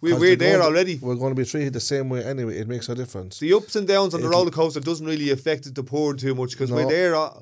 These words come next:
Speaker 2: that's right.
Speaker 1: we're, we're
Speaker 2: It'll
Speaker 1: on the
Speaker 2: affect,
Speaker 1: bottom already.
Speaker 2: it'll affect the men with the suits and the ties and, uh,
Speaker 1: And the
Speaker 2: this big
Speaker 1: helicopters and the
Speaker 2: heavy
Speaker 1: swimming
Speaker 2: cash
Speaker 1: pools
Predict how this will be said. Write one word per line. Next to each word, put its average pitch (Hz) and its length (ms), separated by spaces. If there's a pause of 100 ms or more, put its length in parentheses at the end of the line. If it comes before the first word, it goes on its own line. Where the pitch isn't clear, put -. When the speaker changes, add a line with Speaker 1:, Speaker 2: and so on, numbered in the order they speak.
Speaker 2:
that's 117 240
right. 117 260
Speaker 1:
we're, 151 200
we're 135 180 (160)
Speaker 2:
It'll 147 80
Speaker 1:
on 180 100
the 165 60
Speaker 2:
affect, 135 160
Speaker 1:
bottom 156 160
already. 139 240
Speaker 2:
it'll 135 100
affect 180 240
the 160 80
men 160 240
with 143 120
the 127 100
suits 156 380
and 131 100
the 131 60
ties 143 440
and, 120 260
uh, 120 40
Speaker 1:
And 117 360
the 127 60
Speaker 2:
this 127 60
big 156 100
Speaker 1:
helicopters 143 380
and 135 100
the 139 40
Speaker 2:
heavy 127 60
Speaker 1:
swimming 156 200
Speaker 2:
cash 127 120
Speaker 1:
pools 143 160